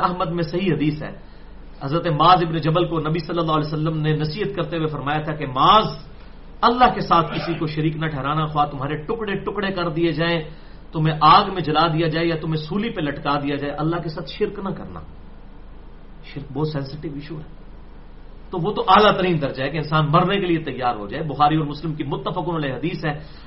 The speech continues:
اس نے ایمان کی حلاوت چکھ لی جس میں تین نشانیاں موجود ہیں۔ نمبر ایک، اللہ اور اس کا محبوب صلی اللہ علیہ وسلم اسے پوری دنیا میں سب سے بڑھ کر محبوب ہو جائے۔ نمبر دو،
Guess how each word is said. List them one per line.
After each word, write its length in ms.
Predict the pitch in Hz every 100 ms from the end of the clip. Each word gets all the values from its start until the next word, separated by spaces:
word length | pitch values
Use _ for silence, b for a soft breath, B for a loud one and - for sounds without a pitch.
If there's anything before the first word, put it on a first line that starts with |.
| -
اس 200 | 180 170
نے 100 | 196
ایمان 440 | 175 160 180 202
کی 120 | 175 147
حلاوت 380 | 131 160 185
چکھ 240 | - 294 214
لی 100 | 214
جس 200 | 170 165
میں 120 | 185
تین 280 | 202 202 175
نشانیاں 400 | - 147 156 151
موجود 300 | 131 151 151
ہیں۔ 80 | 139
نمبر 260 | 147 147
ایک، 460 | - 208 302 - - B B -
اللہ 200 | 175 190
اور 80 |
اس 140 | 180 156
کا 80 | 170
محبوب 320 | 147 185 196
صلی 160 | 180
اللہ 140 | 170 170
علیہ 160 | 160
وسلم 260 | 165 175 170
اسے 140 | 151
پوری 260 | 156 240 233
دنیا 340 | 165 202 220
میں 80 | 190
سب 180 | 165 156
سے 120 | 175
بڑھ 180 | 151 151
کر 80 | 147
محبوب 460 | 127 127 190 180
ہو 60 | 196
جائے۔ 240 | 214 233 226 B B B
نمبر 280 | 143 160 170
دو، 500 | 135 175 220 226